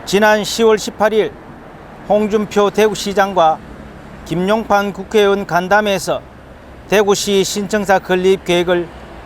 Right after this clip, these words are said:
주민의 뜻대로 추진하기로 전격 합의한 것에 대해 대구시의원과 대구 달서구 의원의 적극 환영의 뜻을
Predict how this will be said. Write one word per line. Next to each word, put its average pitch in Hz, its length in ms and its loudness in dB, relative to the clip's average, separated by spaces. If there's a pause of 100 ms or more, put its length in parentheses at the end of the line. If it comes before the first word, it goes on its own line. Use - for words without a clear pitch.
(120)
주민의 233 540 2
뜻대로 226 420 2
추진하기로 208 800 0
전격 214 560 0
합의한 196 340 -2
것에 196 220 -2
대해 190 320 2 (560)
대구시의원과 208 800 2 (640)
대구 185 240 0
달서구 190 640 2
의원의 185 360 0
적극 233 360 -2 (220)
환영의 202 380 -6
뜻을 214 360 0